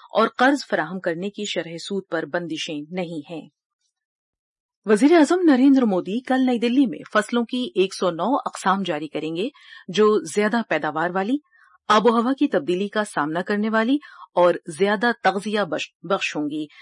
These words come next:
इस प्रोग्राम के दौरान वजीर आजम किसानों और साइंसदानों से गुफ्तगू भी करेंगे।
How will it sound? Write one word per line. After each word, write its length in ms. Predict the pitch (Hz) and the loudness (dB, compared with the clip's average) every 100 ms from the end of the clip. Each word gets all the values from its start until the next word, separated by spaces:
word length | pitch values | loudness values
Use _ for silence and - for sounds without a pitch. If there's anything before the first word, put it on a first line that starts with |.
| - - | -20 -6
इस 140 | 240 | -4
प्रोग्राम 380 | - 247 233 277 | -2 0 2 2
के 120 | 320 | 2
दौरान 320 | 262 247 262 302 | 2 2 2 0
वजीर 240 | 247 233 | -2 -2
आजम 280 | 226 214 277 | 0 0 -2
किसानों 480 | 311 240 208 180 247 | -2 -2 -2 -2 -2
और 180 | 240 175 | -2 -4
साइंसदानों 480 | - 175 165 165 165 | -4 -6 -6 -6 -6
से 140 | 175 | -8
गुफ्तगू 360 | 151 - 143 160 | -10 -10 -8 -6
भी 140 | 185 | -4
करेंगे। 420 | 196 226 240 269 | -2 0 0 -2